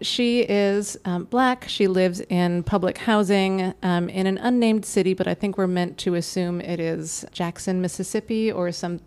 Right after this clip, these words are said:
somewhere very similar to that, which is where, um, Angie Thomas lives. And Star has been going to a private school,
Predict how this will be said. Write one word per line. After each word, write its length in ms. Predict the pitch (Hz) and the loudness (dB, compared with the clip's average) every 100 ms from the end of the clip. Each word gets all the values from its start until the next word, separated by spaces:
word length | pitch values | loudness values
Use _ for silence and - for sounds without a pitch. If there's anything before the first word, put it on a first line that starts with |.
| - | -8
somewhere 260 | 196 180 | -4 -2
very 200 | 165 170 | 0 -2
similar 280 | 165 170 165 | -2 -4 -4
to 120 | 170 | -4
that, 200 | 170 160 | -4 -4
which 160 | 190 - | -6 -10
is 120 | 180 | -8
where, 260 | 175 180 170 - - - - - | -6 -6 -8 -14 -20 -20 -20 -6
um, 180 | 165 160 | -4 -2
Angie 240 | 175 170 | -4 -6
Thomas 380 | 170 165 165 156 | -6 -6 -6 -6
lives. 340 | - - - - - - - - - _ _ | -8 -8 -12 -18 -20 -20 -20 -20 -20 _ _
And 480 | 196 190 185 180 175 | 2 6 6 4 0
Star 480 | - - 226 220 233 | -4 -4 4 6 6
has 220 | 233 226 - | 6 2 2
been 560 | 190 185 175 175 180 - - | 0 2 2 0 -2 -6 -2
going 240 | 214 202 | 0 0
to 680 | 196 - 185 175 175 170 180 - _ - - - - - - - | -4 -2 0 0 0 -2 -4 -8 _ -20 -20 -20 -10 -10 -10 -10
a 240 | 185 170 170 | -6 -6 -6
private 360 | - 269 233 | -2 0 0
school, 640 | - - 233 220 214 208 208 | -4 2 4 4 2 0 -2